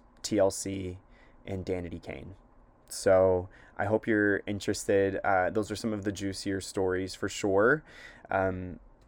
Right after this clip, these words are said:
and I hope that you enjoyed this, the rest of the season. We're gonna go out with a bang. And after this, I have some great one-off things lined up.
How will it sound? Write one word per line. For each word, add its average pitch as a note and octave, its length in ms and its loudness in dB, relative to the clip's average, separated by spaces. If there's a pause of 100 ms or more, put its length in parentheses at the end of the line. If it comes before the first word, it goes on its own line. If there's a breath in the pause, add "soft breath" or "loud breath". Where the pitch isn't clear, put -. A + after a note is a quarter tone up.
(160)
and G#2+ 360 -2
I A2 80 0
hope A2+ 240 -2
that C3 160 2
you A2+ 500 0
enjoyed G#2+ 540 -2
this, - 380 -4 (120)
the G#2+ 140 -4
rest G#2+ 200 0
of A2+ 80 -8
the G#2+ 80 -6
season. A2 460 -4
We're G#2+ 80 -4
gonna G2+ 140 -4
go G2 120 0
out G2 140 4
with G2 100 -2
a G#2 60 -2
bang. G2+ 580 -2 (400 loud breath)
And G#2+ 580 0 (600)
after B2 360 6
this, A2 840 6 (340)
I - 80 -6
have - 160 -6
some D#3+ 220 -6
great A2+ 340 -2
one-off A2 420 0
things G#2 440 -4
lined G2+ 280 0
up. G#2 380 2